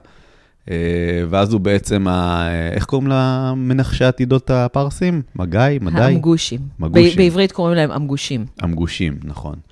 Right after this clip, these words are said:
Speaker 1: אז הם מנבאים לו בעצם שהבן של הבת שלו, שייוולד, אם ירצו האלים, אה, הוא יהיה חדשות רעות לאסטיאגס.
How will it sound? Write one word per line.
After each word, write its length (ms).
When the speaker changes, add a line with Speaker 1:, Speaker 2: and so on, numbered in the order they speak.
Speaker 1:
אז 120
הם 100
מנבאים 460
לו 100
בעצם 360
שהבן 760
של 200
הבת 300
שלו, 300
שייוולד, 640
אם 120
ירצו 340
האלים, 380
אה, 280
הוא 180
יהיה 680
חדשות 460
רעות 360
לאסטיאגס. 960